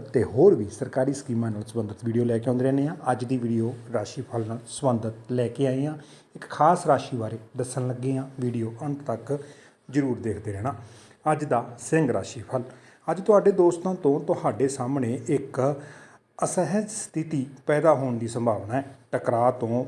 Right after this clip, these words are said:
ਪਿੱਛੇ ਹਟਣ ਦੀ ਬਜਾਏ ਉਸ ਦਾ ਸਾਹਮਣਾ ਕਰੋ। ਸਖਤ ਮਿਹਨਤ ਸਫਲਤਾ ਦਾ ਰਾਹ ਪੱਧਰਾ ਕਰੇਗੀ। ਕੰਮ ਅਤੇ ਕਾਰੋਬਾਰ ਵਿੱਚ ਸਹੀ ਰਸਤਾ ਬਣਾਏਗਾ। ਕਾਰੋਬਾਰੀ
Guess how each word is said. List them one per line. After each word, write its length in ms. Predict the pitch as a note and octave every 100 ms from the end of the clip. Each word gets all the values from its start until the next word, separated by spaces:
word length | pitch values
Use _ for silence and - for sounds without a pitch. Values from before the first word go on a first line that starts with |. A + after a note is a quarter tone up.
| -
ਪਿੱਛੇ 440 | C3 - - B2+
ਹਟਣ 280 | A#2+ B2+ C3
ਦੀ 180 | B2 B2
ਬਜਾਏ 400 | A#2 A#2 A#2 B2+
ਉਸ 240 | - B2
ਦਾ 160 | A#2 A2+
ਸਾਹਮਣਾ 440 | A#2+ C3 C3 D3
ਕਰੋ। 340 | C#3+ C3+ C3+ -
ਸਖਤ 380 | - D#3 D3+ -
ਮਿਹਨਤ 440 | C#3+ C#3 D#3+ D#3+ B2+ D3 - - -
ਸਫਲਤਾ 500 | - F3 F#3 F#3+ G3
ਦਾ 180 | B2+ A#2+ A#2
ਰਾਹ 160 | A#2+ C3+ -
ਪੱਧਰਾ 280 | - A#2+ B2+
ਕਰੇਗੀ। 440 | A2+ A2+ A2+ A2+ C#3 D3
ਕੰਮ 280 | C#3 C3 B2+
ਅਤੇ 180 | B2+ B2+
ਕਾਰੋਬਾਰ 500 | B2+ A#2+ A#2 A#2 A2+
ਵਿੱਚ 240 | A2+ -
ਸਹੀ 380 | D3 - C3 C#3
ਰਸਤਾ 400 | B2+ A2+ - G#2+ - _ _ -
ਬਣਾਏਗਾ। 580 | B2 B2+ G2+ - C#3+ C3+ - - _ _ _
ਕਾਰੋਬਾਰੀ 560 | - D#3+ F#3+ F#3 F#3+ G3+